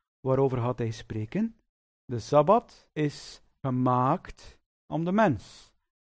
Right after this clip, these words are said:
en niet de mens om de Sabbat. Dus de Heer Jezus,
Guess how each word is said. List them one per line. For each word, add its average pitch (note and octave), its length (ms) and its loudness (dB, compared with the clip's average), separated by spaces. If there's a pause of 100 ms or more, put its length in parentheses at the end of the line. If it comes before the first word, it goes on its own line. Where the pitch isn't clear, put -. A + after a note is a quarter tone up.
en C3 300 0
niet G#3 380 0 (320)
de G#3 180 -2
mens E3+ 640 -2 (320)
om D#3+ 140 -6
de F3 60 -4
Sabbat. E3 520 2 (400)
Dus G#3+ 140 -2
de G3 100 2
Heer F3+ 200 4
Jezus, A3 760 2